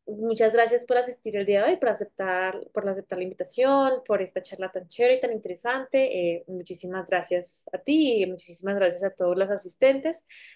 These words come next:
Te felicito porque, eh, muchas personas vinieron a, a, a es-, a escucharte. Más de noventa personas te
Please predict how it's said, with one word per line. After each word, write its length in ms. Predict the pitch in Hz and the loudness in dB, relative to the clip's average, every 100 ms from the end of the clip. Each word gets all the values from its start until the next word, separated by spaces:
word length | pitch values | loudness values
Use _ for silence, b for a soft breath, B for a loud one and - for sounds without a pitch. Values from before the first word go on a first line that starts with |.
| _ | _
Te 100 | 208 | -6
felicito 560 | 208 208 196 190 196 185 | -2 -4 -4 -6 -6 -4
porque, 560 | 220 220 240 220 208 - | -6 0 4 4 2 -6
eh, 300 | 196 185 180 | -2 0 -2
muchas 320 | 196 196 208 | -2 0 0
personas 500 | - - 240 254 277 | 0 -4 -2 0 2
vinieron 360 | 285 254 202 202 | 2 0 -4 -4
a, 320 | 220 208 190 - | -6 -6 -8 -8
a, 340 | 185 175 175 | -8 -8 -10
a 280 | - 180 175 | -8 -4 -4
es-, 200 | 170 - - | -4 -8 -6
a 60 | |
escucharte. 760 | 180 185 - 226 240 294 311 311 _ _ | -4 -6 -2 0 2 2 0 -2 _ _
Más 360 | 185 180 175 175 | -10 -8 -6 -4
de 80 | 202 | -4
noventa 440 | 202 190 185 - | -2 -2 -2 -4
personas 460 | 214 208 180 180 - | -6 -6 -8 -8 -4
te 440 | 196 190 180 170 | -4 -2 -6 -8